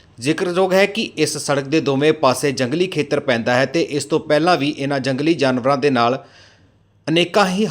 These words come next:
ਹਾਦਸੇ ਇਸ ਸੜਕ ਦੇ ਉੱਤੇ ਵਾਪਰ ਚੁੱਕੇ ਹਨ। ਸਥਾਨਕ ਲੋਕਾਂ ਵੱਲੋਂ ਲਗਾਤਾਰ ਸੜਕ ਦੇ ਦੋਵਾਂ ਪਾਸੇ ਫੈਂਸਿੰਗ ਲਗਾਉਣ ਦੀ ਮੰਗ ਕੀਤੀ ਜਾ ਰਹੀ ਹੈ, ਪਰ ਅਜੇ ਤੱਕ ਕਿਸੇ ਵੀ ਸੰਬੰਧਿਤ ਵਿਭਾਗ ਵੱਲੋਂ ਇਸ ਉੱਤੇ ਕੋਈ ਕਾਰਵਾਈ ਨਹੀਂ ਕੀਤੀ ਗਈ ਹੈ। ਦੂਜੇ ਪਾਸੇ ਇਸ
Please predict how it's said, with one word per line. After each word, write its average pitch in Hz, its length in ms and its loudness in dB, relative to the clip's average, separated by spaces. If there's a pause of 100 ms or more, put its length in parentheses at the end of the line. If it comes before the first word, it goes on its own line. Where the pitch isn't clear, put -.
ਹਾਦਸੇ 135 300 2
ਇਸ 156 120 -4
ਸੜਕ 143 280 -2
ਦੇ 147 100 0
ਉੱਤੇ 135 220 2
ਵਾਪਰ 135 340 0
ਚੁੱਕੇ 117 320 -4
ਹਨ। 123 200 0 (320)
ਸਥਾਨਕ 160 460 -2
ਲੋਕਾਂ 175 340 0
ਵੱਲੋਂ 202 200 2
ਲਗਾਤਾਰ 143 520 2
ਸੜਕ 131 280 -2
ਦੇ 147 140 2
ਦੋਵਾਂ 143 320 0
ਪਾਸੇ 147 520 -2 (500)
ਫੈਂਸਿੰਗ 170 340 2
ਲਗਾਉਣ 156 320 4
ਦੀ 156 140 2
ਮੰਗ 143 280 -2
ਕੀਤੀ 143 300 -6
ਜਾ 123 180 2
ਰਹੀ 131 100 2
ਹੈ, 147 60 4
ਪਰ 156 180 0 (140)
ਅਜੇ 151 140 -2
ਤੱਕ 165 240 -2 (100)
ਕਿਸੇ 180 260 -2
ਵੀ 190 120 -2
ਸੰਬੰਧਿਤ 143 480 -2
ਵਿਭਾਗ 135 360 2 (100)
ਵੱਲੋਂ 135 260 2
ਇਸ 147 200 -6
ਉੱਤੇ 151 220 -4
ਕੋਈ 165 220 0
ਕਾਰਵਾਈ 131 420 0
ਨਹੀਂ 131 260 -4
ਕੀਤੀ 123 320 -6
ਗਈ 117 120 0
ਹੈ। 123 160 2 (480)
ਦੂਜੇ 139 200 0
ਪਾਸੇ 180 320 2
ਇਸ 175 220 0